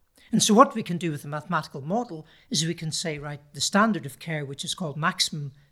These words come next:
tolerated dose, which you just hit the tumour with as much drug as you can that the patient can tolerate, versus this fluctuating, um, drug dosage, can we see under what conditions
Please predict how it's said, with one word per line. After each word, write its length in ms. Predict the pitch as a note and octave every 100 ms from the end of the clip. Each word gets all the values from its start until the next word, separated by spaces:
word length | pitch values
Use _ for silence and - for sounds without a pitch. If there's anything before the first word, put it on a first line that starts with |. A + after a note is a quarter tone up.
| _
tolerated 540 | - E3+ D3 C#3+ E3+ A#2+
dose, 380 | F#3+ A#3+ - -
which 200 | E3 D3+
you 40 |
just 220 | D#3 -
hit 200 | - -
the 60 | -
tumour 400 | - F3 D#3 D3+
with 240 | C#3 - - - - _ -
as 200 | E3+ B2+
much 480 | D#3+ E3+ - - - _ D3
drug 280 | B2+ D#3 E3
as 160 | C#3+
you 60 | D3
can 440 | - D#3 D3+ D3+ B2+
that 120 | -
the 60 |
patient 340 | - F3 - C3+
can 140 | D3+
tolerate, 640 | - D3+ D3 D#3 G#3 G#3 _ _ _ - - - -
versus 540 | D3+ A#3 G#3+ G3 E3 D3
this 220 | D#3+ -
fluctuating, 1000 | - - - - F3+ A#3+ A#3+ C#3+ C3+ D#3 _ _ _ _ _ _ _ _ _
um, 460 | F#3+ C#3+ C#3 C3+ B2+ _ _ _ _ D3
drug 380 | B2 D#3+ C3+ B2 _ _
dosage, 680 | - D#3 C#3+ - F#3 D#3+ - _ _ _ _ _ _ _
can 280 | - B3 C#4
we 100 | A#3+
see 360 | - - F#3+ E3+
under 300 | F#3+ F3 F3+
what 300 | D3+ E3 E3
conditions 840 | - D#3+ A3+ - - C#3+ D#3+ -